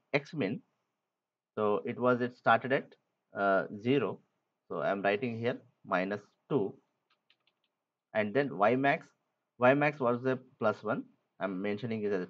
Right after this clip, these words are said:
two, and Y min, it was minus one, so I am mentioning is minus two. So that I am defining that axis.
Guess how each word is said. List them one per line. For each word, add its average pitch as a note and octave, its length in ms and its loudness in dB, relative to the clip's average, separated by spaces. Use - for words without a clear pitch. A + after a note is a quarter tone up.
two, B2 260 -2
and G2 180 -4
Y B2 160 4
min, E3 260 -2
it G#2 160 -8
was C3 260 0
minus C#3+ 360 0
one, A#2 220 -4
so - 100 -10
I G2+ 40 -6
am F#2+ 80 -6
mentioning F#2+ 340 -8
is B2 60 -12
minus F2 320 -10
two. - 80 -18
So A#2 80 -8
that C#3+ 140 2
I B2+ 160 6
am F3 200 -2
defining A#2+ 640 0
that C3+ 160 -2
axis. G#2 420 0